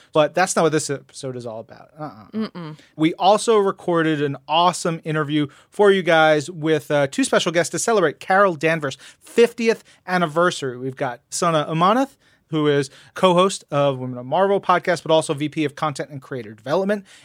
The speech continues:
Speaker 1: and Sarah Brunstead, who is associate editor on Life of Captain Marvel.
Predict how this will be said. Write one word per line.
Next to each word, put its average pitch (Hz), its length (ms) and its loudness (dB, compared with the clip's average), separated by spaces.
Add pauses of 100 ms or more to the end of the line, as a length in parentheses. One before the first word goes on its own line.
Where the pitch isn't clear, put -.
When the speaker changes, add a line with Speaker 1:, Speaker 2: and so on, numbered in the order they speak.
(140)
Speaker 1:
and 185 320 0
Sarah 135 320 -2
Brunstead, 160 480 4
who 156 120 -4
is 147 120 -4
associate 139 480 -6
editor 185 340 2
on 151 240 0
Life 120 220 -8
of - 80 -20
Captain 117 340 -12
Marvel. 170 340 0